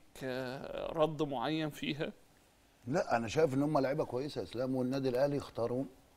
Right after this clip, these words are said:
Speaker 2: او ان هم اتعرضوا عليه، وهم لعيبه كويسه جدًا، اكيد هيفيد، هيفيدوا النادي الاهلي الفتره الجايه في الناش-، قطاع الناشئين، لان هم لعيبه مميزه فعلًا، وانا كنت سامع الموضوع ده،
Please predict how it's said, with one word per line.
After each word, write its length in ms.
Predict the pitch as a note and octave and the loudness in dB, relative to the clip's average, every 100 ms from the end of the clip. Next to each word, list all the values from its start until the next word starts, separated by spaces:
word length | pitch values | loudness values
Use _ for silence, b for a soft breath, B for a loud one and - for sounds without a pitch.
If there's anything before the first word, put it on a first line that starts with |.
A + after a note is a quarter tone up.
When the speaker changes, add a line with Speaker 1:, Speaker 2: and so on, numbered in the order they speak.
| - | -4
Speaker 2:
او 280 | G2 G2+ G2+ | 0 0 0
ان 140 | G2+ | 0
هم 240 | G#2 C3+ C3+ | 0 2 2
اتعرضوا 500 | G#2 G#2+ C3 A2+ F#2+ | 4 6 6 4 2
عليه، 260 | F2 A#2 - - - | 0 -4 -4 -10 -4
وهم 220 | A2+ C3 | 0 2
لعيبه 260 | A#2+ C3+ | 4 2
كويسه 320 | A#2 G#2 A2+ G#2+ | 0 -2 -4 -4
جدًا، 360 | A2 B2 A#2+ | -2 -2 -2
اكيد 240 | A#2 D3 C3+ | -4 0 2
هيفيد، 560 | A#2+ - C3 A2+ G#2+ G#2 | 0 -2 -4 -4 -4 -4
هيفيدوا 520 | G2 G2 - B2 A#2+ | -4 -4 -4 -2 -2
النادي 240 | A2+ A#2 | -2 -2
الاهلي 240 | A2+ A#2 A2 | -2 0 -2
الفتره 340 | - A2+ - | -2 -4 -4
الجايه 260 | F#2 A2 A2 | -2 -2 -2
في 80 | |
الناش-، 220 | F2+ F#2 - | -2 -4 -6
قطاع 180 | - A2 | -4 -2
الناشئين، 420 | A2+ - G#2 A2 | -2 -4 -6 -4
لان 180 | F2 F#2+ | -4 0
هم 160 | A2 | 2
لعيبه 300 | A#2 A2 A#2+ | 4 4 4
مميزه 400 | A2+ G2+ G#2+ G#2 | 2 0 -2 -2
فعلًا، 360 | F2 G2 G2 A2 | -2 -2 -2 -2
وانا 160 | A2+ A2 | -2 -4
كنت 180 | F#2 | -6
سامع 300 | F#2 A2 A2 | -6 -2 -2
الموضوع 400 | F2+ F2+ E2+ F2 | -2 -4 -4 -4
ده، 120 | E2 | -4